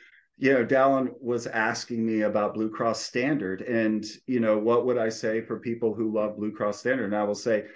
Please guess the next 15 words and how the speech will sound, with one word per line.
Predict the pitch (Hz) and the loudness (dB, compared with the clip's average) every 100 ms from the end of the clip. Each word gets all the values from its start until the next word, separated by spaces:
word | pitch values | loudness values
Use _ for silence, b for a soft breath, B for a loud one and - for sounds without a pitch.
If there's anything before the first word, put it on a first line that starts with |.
| B B | B B
Blue | 123 131 | 0 0
Cross | 139 139 120 | 2 2 0
is, | 123 113 - | -4 -10 -10
Standard | - 110 110 | -2 0 0
is | 120 | -2
an | 117 | -2
amazing | 117 107 113 139 135 | -2 0 0 -2 -2
plan. | 127 104 117 156 - b b b | -2 -2 0 -2 -6 b b b
It | 107 | -2
gets | 120 113 113 | 2 2 2
very | - 101 101 113 127 127 117 | -12 -4 2 4 4 0 -2
high | 110 113 120 | -2 -2 -2
customer | - 113 - 123 117 | -4 -6 -4 -4 -4
service | - 113 110 113 110 107 | -4 -4 -2 -2 -4 -4
marks. | 98 104 131 - - | -2 -2 -2 -8 -12